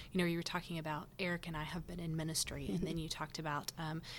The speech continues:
Speaker 1: this experience with hearing something really convicting in Josh's sermon, and then couple that with the labyrinth where,
Speaker 2: Mm-hmm.
Speaker 1: um, you felt this burden that you
Speaker 2: Mm-hmm.
Speaker 1: kind of placed before God, and God put something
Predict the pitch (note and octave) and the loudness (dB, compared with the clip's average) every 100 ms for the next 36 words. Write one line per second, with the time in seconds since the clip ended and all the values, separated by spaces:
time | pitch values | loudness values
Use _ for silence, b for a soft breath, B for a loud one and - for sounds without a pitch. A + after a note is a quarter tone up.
0 | B - E3+ D3+ - E3+ D#3+ D#3 - E3+ | B 0 2 2 2 2 4 2 2 0
1 | D3+ - - E3+ E3 D#3+ - D#3 D#3+ D#3 | 0 -2 -2 0 2 2 0 0 -2 0
2 | D#3 D#3 - D#3+ D#3+ - F3+ D3+ D#3 A#2+ | 0 -2 -2 0 0 -2 -2 -2 -2 -4
3 | - - - C4+ C4 B3+ A#3+ A3+ E3+ E3 | -4 0 2 4 6 6 6 6 6 6
4 | D#3 E3 - F3+ F3 E3 D3+ D3+ D#3+ - | 4 2 0 0 2 2 2 0 -4 -2
5 | D3+ D3 D3 D3 D3 - - D#3+ D#3+ E3 | 0 2 2 0 -4 -4 -2 2 2 0
6 | B G3 F#3 - D#3 D3 D3+ E3 D3 D#3 | B -4 -2 0 2 2 0 -2 -2 -2
7 | D3+ D3+ - C#3+ D3 D#3 D#3 D3+ - E3 | 0 0 0 0 -2 0 0 0 0 0
8 | D#3+ F#3 F3 F3 D#3+ - D#3 D#3 F#3 F3 | 4 4 2 -2 -4 -2 -2 0 -2 -2
9 | E3+ D#3 F3 D3 D3+ D3+ C#3+ D3 D#3+ - | -6 -4 -2 -2 -2 -2 -2 -4 -4 -2
10 | E3+ - D3 D3+ | -2 -2 -4 -4